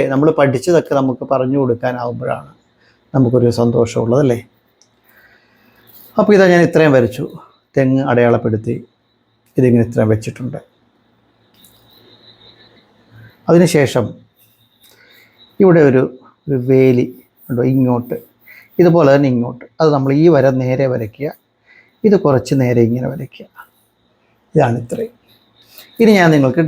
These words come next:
ഡാർക്ക് പെൻസിൽ കൊണ്ട് ഇത് എങ്ങനെയാണ് ഫൈനലായിട്ട് വരയ്ക്കുന്നതെന്ന് ഞാൻ നിങ്ങൾക്ക്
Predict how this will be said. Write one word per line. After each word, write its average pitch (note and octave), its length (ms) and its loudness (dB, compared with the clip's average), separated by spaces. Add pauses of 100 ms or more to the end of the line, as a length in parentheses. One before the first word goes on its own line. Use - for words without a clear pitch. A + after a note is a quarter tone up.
(120)
ഡാർക്ക് F3+ 540 0 (100)
പെൻസിൽ A#2+ 360 -2 (120)
കൊണ്ട് A#2 220 -6 (840)
ഇത് D#3+ 100 4 (120)
എങ്ങനെയാണ് C3+ 600 0 (640)
ഫൈനലായിട്ട് E3 800 2
വരയ്ക്കുന്നതെന്ന് B2+ 600 -6
ഞാൻ C3 200 -14 (120)
നിങ്ങൾക്ക് C3+ 320 -14